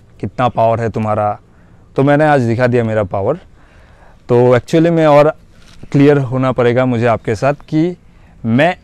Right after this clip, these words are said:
इधर क्यों आया हूँ। ये तो ब्रिक मैं घर पे भी तोड़ सकता था, पर मैं आज ब्रिक इंडस्ट्री में क्यों आया हूँ। आपको कुछ सच जानना है इस, इन चीज़-, चीज़ों में। Actually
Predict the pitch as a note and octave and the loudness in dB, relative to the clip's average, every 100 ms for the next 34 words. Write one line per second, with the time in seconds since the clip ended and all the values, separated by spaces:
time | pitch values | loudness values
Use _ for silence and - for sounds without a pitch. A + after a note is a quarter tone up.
0 | - C#3 E3+ F#3+ E3+ C3+ A2+ G2+ G#2+ B2 | -2 0 2 2 2 2 0 -2 -2 0
1 | E3 C3+ C3+ - C#3 A#2+ A2+ C3+ C#3+ B2+ | 0 0 -2 -2 -4 -2 0 0 0 -2
2 | A2+ G2 A2+ G#2 A#2+ D3+ E3 D#3+ D3+ G#2 | -2 -6 -6 -6 -2 -2 0 0 0 0
3 | B2+ C#3+ B2+ C#3 C#3 C#3+ C#3+ C3 A#2+ G#2 | -2 0 0 -2 -4 -6 -4 -2 -2 -2
4 | G2 G2+ B2+ - - - - - - - | -6 -12 -18 -20 -20 -20 -20 -20 -20 -4
5 | D3+ F3 G3+ G#3+ - - - - - - | -4 0 0 0 -2 -10 -20 -20 -20 -20
6 | - - G3 - - C3 A#2+ C3 D3 B2+ | -10 -2 -2 -2 -8 -2 0 0 0 -2
7 | G#2 A2+ - C3 B2+ - A2 - - - | -4 -6 -4 -4 -4 -6 -8 -10 -18 -6
8 | B2+ A2+ A#2+ F3 - - - - - A#2+ | -2 -2 -2 -4 -8 -20 -20 -20 -10 -10
9 | - E3+ F3 F#3+ F#3 | -4 -2 0 2 0